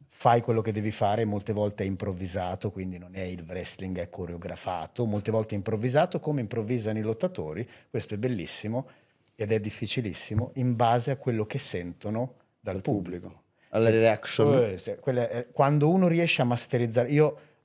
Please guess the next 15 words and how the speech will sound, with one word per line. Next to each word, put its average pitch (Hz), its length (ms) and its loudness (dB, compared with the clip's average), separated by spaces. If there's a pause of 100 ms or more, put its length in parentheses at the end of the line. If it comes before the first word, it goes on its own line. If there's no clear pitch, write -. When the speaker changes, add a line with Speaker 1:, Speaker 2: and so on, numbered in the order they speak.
Speaker 1:
ormai 104 280 2
è 117 40 6
vent'anni 117 460 2
che 127 100 0
lo 120 60 4
faccio, 131 440 2
ho 113 120 0
iniziato 120 380 0
a - 20 2
capire 117 380 0
come 110 180 -2
farlo 113 300 2
negli 101 180 -2
ultimi 92 320 -6
anni. 69 340 -12